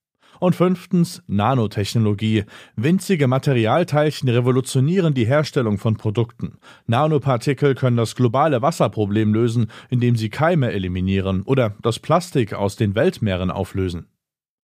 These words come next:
Klingt abgefahren, meinen Sie? Stimmt. Aber stellen Sie sich vor, wie Ihre Vorfahren im Jahr neunzehnhundertvierundzwanzig reagiert hätten,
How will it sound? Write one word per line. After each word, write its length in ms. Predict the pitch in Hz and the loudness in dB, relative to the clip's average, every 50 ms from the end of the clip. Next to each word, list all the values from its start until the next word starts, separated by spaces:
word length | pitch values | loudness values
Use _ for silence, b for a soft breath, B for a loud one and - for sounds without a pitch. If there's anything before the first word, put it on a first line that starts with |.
| _ _ _ _ _ - | _ _ _ _ _ -8
Klingt 280 | - - 143 131 117 - | -2 0 0 0 2 0
abgefahren, 580 | 139 143 - - 131 117 - 117 101 101 104 | -2 -2 0 0 -2 0 0 0 0 2 2
meinen 260 | 107 107 110 113 123 | 2 2 2 2 0
Sie? 260 | 117 110 131 147 165 160 - _ - | 0 0 0 -2 -2 -4 -6 _ -10
Stimmt. 440 | - - 127 98 92 - - - - B B B B B | -4 -2 -2 -2 -2 -4 -18 -20 -20 B B B B B
Aber 200 | B 165 156 156 | B 0 2 2
stellen 320 | 143 - 170 165 180 185 175 | 0 2 2 2 2 2 0
Sie 120 | 156 160 | -2 -2
sich 240 | 151 147 135 123 - | -2 -2 -2 -2 0
vor, 240 | - 151 165 180 147 | 0 0 0 2 0
wie 100 | 139 139 | -2 -2
Ihre 300 | - 175 185 175 143 120 | -2 -2 0 0 0 0
Vorfahren 640 | - 156 156 165 - - 127 120 117 107 117 123 | 0 0 0 0 0 0 0 2 2 2 0 0
im 120 | 123 117 120 | 0 0 0
Jahr 200 | 117 117 117 117 | 2 2 2 2
neunzehnhundertvierundzwanzig 1500 | 117 127 156 170 - - 170 139 123 127 127 123 120 113 - - 175 160 135 127 - 135 131 143 - - 123 107 - | 0 0 0 -2 -2 -2 -2 0 0 2 2 2 0 -2 0 0 0 0 0 0 0 0 0 0 0 -2 -2 -2 0
reagiert 460 | 104 107 104 104 101 110 123 117 - | 0 0 0 0 2 0 -2 0 0
hätten, 320 | 135 127 117 - 135 120 | 0 0 0 0 0 0